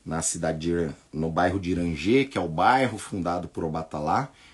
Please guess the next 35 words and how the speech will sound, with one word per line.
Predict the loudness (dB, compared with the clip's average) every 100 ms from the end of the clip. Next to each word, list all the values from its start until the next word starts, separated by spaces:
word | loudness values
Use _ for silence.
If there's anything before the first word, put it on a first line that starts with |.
| _
Então | -6 -2
vamos | 0 -2 -2
trazer | -2 0 2
inúmeros | 2 4 4 4 2 0 0 -4
conceitos | -4 -2 0 2 2 0 -2
aí | 0
de | 0
Obatalá, | 0 4 6 8 6 4 -14 -20 -6
inclusive | 2 6 4 6 6 8 8 6 6 6 4 6
a | 4
sua | 6 6 4 2
esposa, | 2 2 -2 _ 10 10 8 4 -2
que | 2 6
não | 8 6 6
é | 8 10
Iemanjá, | 10 10 8 6 4 2 0 _ _ -12
que | -6
aqui | -2 0
no |
Brasil | 2 2 2 -2
as | -2
pessoas | -2 -2 -2
colocam | -2 0 0 0 -2
muito | 0 -2 -2 -10
que, | 0 0 0 -4 -20 -10
né, | -2 2
I-, | 2 0 0 2 4
Iemanjá | 4 2 4 4 6
ou | 4
Iemojá | 2 0 4 4 4 -2 -20 -2
seria | 2 4 6 8 8
a | 8
esposa | 6 4 2 2 6 8 6 6 4 2 -2
de | -8 -2 2
Obatalá. | 2 4 2 4 2 2